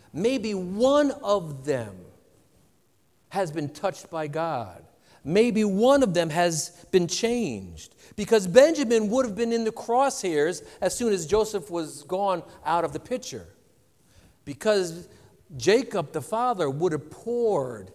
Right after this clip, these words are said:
his favoritism on Benjamin, and we see that. Where is Benjamin? Joseph needed to know.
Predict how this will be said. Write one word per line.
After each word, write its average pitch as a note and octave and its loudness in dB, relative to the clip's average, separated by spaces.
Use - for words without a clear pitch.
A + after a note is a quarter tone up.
his D3 -6
favoritism D3 -2
on C3 -6
Benjamin, D3+ -2
and F#3 0
we E3+ 0
see C#4+ -2
that. A2+ -4
Where A3 6
is E3 0
Benjamin? D3+ -2
Joseph G3 0
needed D#3+ 0
to D#3+ -8
know. C#3+ -4